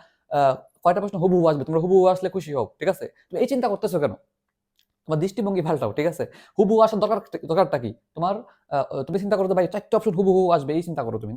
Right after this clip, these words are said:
কেন, কেন? এই জিনিসটা কেন? তুমি মেইন বই স-, অনুশীলন সলভ করো, প্র্যাকটিস হিসেবে, আহ, এই টপিক পুরোটা পড়ে ফেলো, যেমনি প্রশ্ন আসবে না কেন, এই টপিক থেকে আসলে তুমি যাতে পারো,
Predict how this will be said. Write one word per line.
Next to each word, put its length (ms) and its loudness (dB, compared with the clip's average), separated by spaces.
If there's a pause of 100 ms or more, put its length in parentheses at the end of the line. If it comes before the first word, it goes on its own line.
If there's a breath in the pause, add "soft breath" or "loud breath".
(140)
কেন, 260 2
কেন? 440 -4
এই 80 -6
জিনিসটা 260 -6
কেন? 220 -4
তুমি 280 -6
মেইন 300 -8
বই 100 4
স-, 60 -10 (280 soft breath)
অনুশীলন 280 -8
সলভ 240 -6
করো, 160 -2 (240)
প্র্যাকটিস 240 -2
হিসেবে, 260 -10
আহ, 420 -16 (100)
এই 80 2
টপিক 280 -2
পুরোটা 200 -2
পড়ে 180 -4
ফেলো, 260 -6
যেমনি 260 2
প্রশ্ন 160 -8
আসবে 200 -14
না 60 -8
কেন, 140 -4
এই 80 -2
টপিক 240 -2
থেকে 80 -4
আসলে 260 -6
তুমি 140 -8
যাতে 180 -10
পারো, 220 -8